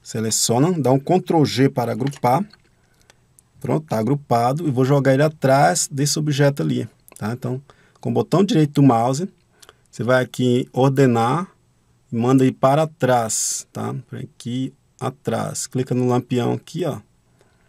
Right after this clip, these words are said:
Pronto, que ele vai ficar por baixo do, do que seria a luz lá, tá? Então, nós vamos dar uma pausa aqui, pessoal. Por enquanto, eu vou parar aqui ne-, no que nós temos.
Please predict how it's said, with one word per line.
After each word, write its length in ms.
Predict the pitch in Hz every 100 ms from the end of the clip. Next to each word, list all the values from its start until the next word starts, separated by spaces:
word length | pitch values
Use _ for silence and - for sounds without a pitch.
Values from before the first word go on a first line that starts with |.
| _ _ _ _ _ _ _ -
Pronto, 280 | 117 107 - -
que 60 |
ele 80 | 107
vai 100 | 113
ficar 180 | - -
por 160 | - 127
baixo 480 | 120 123 120 -
do, 360 | 160 123 127 156 - -
do 120 | 120
que 80 | 110
seria 320 | 135 120 131
a 20 |
luz 300 | 131 131 139
lá, 260 | 127 104 - -
tá? 200 | 120 170 - _ _ _ _ _ _ _ _
Então, 180 | 139 165
nós 220 | 185 -
vamos 180 | 151 117
dar 140 | 135
uma 120 | 175
pausa 500 | 143 - 131 131 104
aqui, 220 | _ 180
pessoal. 380 | 180 113 - 98
Por 160 | - 147
enquanto, 360 | 139 135 131
eu 40 | 113
vou 120 | 117
parar 440 | _ 120 117 117
aqui 260 | 156 _ 117
ne-, 260 | 113 110 107
no 180 | 107
que 100 | 101
nós 180 | 113 104
temos. 540 | _ 120 123 165 -